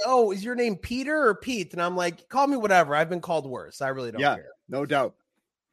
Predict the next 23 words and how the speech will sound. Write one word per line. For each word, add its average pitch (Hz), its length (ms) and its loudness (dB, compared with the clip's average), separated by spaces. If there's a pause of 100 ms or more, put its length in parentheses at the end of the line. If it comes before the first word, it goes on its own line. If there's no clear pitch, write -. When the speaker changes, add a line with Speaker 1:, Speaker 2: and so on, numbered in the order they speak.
(320)
Speaker 1:
So 196 320 2
I 180 120 4
just 226 160 -4
wanna 214 140 -4
say 185 120 -6
how 175 260 0
crazy 175 460 -8
this 147 220 -10
is 143 280 -2
and 110 100 -12
how 156 440 0 (180)
small 170 400 2
the 165 60 -2
world 151 340 2
is 151 180 -2
and 143 100 -10
how 151 140 -2
great 143 400 -2
social 156 340 -6
media 151 300 -4
can 160 440 -4
be, 131 320 -8 (340)
that 139 260 -2